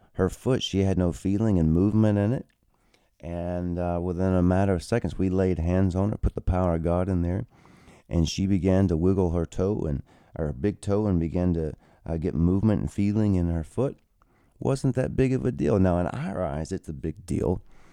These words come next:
I know, I mean, I'll be honest with you, over the last fifteen years that we've been doing this, there's been a progression in my mind in which there's been, you know, uh, healing, so to speak. There's been areas that,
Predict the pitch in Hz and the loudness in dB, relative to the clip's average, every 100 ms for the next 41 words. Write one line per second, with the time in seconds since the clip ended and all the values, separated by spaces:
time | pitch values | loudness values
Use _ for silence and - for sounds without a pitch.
0 | - - 92 110 98 98 98 87 117 90 | -20 -4 0 4 4 4 4 2 2 2
1 | 85 123 101 82 90 110 - - - - | 4 2 2 -2 -4 -4 -8 -20 -20 -4
2 | 92 92 101 90 92 92 90 - 95 - | 0 2 4 2 2 0 -4 -10 -10 -2
3 | 101 90 92 98 - 87 71 92 85 85 | 0 2 2 0 -4 -4 -2 0 0 2
4 | 85 92 92 90 135 - - _ _ _ | 2 4 4 2 0 -6 -20 _ _ _
5 | _ _ _ _ _ _ _ _ - 95 | _ _ _ _ _ _ _ _ -4 -4
6 | 85 92 90 87 90 90 95 95 87 85 | 0 0 0 0 2 0 2 4 4 4
7 | 90 127 90 73 76 73 - _ _ _ | 2 2 0 0 -4 -6 -8 _ _ _
8 | - 85 85 - - 85 78 69 85 80 | 0 2 2 0 0 2 2 2 4 4
9 | 71 - _ _ - 85 78 65 - - | 0 -4 _ _ 0 2 2 -2 -10 -14
10 | 50 50 50 50 - - 113 110 87 80 | -10 -8 -10 -10 -12 -2 2 4 4 4
11 | 76 73 - 87 82 - - 87 78 82 | 2 0 0 0 0 -4 -6 -6 -4 -6
12 | - 87 - 95 98 90 85 - - - | -4 -4 -2 0 2 0 -2 -8 -20 -20
13 | - - - 73 82 78 | -20 -20 -14 -6 -4 -4